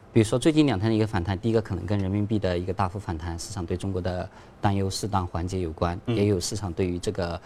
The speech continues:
Speaker 1: 主-，各主要央行还要继续采取宽松措施有关。像现在的话，在，呃，G十国家里面，呃，最新的有机构调查就显示，这个，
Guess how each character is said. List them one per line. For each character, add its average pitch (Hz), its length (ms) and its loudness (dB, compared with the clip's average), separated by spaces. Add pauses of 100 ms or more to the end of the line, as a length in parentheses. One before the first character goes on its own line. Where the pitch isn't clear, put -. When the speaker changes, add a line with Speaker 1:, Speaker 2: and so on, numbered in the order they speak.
(260)
Speaker 1:
主-， 87 260 -6
各 127 140 6
主 - 140 -2
要 85 100 0
央 107 180 2
行 101 140 2
还 92 140 0
要 90 80 2
继 107 140 -4
续 101 120 -6
采 90 180 -4
取 85 260 -8
宽 104 200 -2
松 104 160 -4
措 104 160 -2
施 95 140 -6
有 85 80 -6
关。 85 180 -6 (340)
像 135 140 0
现 131 160 0
在 123 80 2
的 113 100 0
话， 101 280 2
在， 98 400 0
呃 90 380 0
，G - 140 -4
十 98 200 -4
国 87 120 0
家 95 140 2
里 95 100 -2
面， 82 240 -2 (340)
呃， 82 200 -4
最 113 180 0
新 104 160 -2
的 98 80 0
有 85 140 -2
机 - 160 -8
构 95 240 -2 (100)
调 107 160 4
查 85 220 -6
就 90 100 -10
显 85 220 -8
示， - 140 -8
这 92 120 -8
个， 85 240 -6